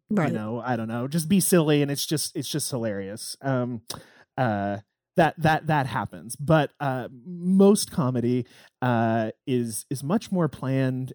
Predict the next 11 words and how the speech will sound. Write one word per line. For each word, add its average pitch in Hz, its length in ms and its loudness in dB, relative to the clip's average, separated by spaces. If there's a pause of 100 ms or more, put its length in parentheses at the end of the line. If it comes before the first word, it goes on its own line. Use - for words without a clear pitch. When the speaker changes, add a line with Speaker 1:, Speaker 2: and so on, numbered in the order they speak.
Speaker 2:
and 117 100 -6
meticulous, 123 840 -4 (120)
and, 110 500 -4
uh, 104 760 -4 (580)
I - 60 -14
guess, - 260 -6 (140)
yeah, 113 200 -14
I 92 60 -8
don't 92 100 -10
know, 156 120 -12
just - 200 -16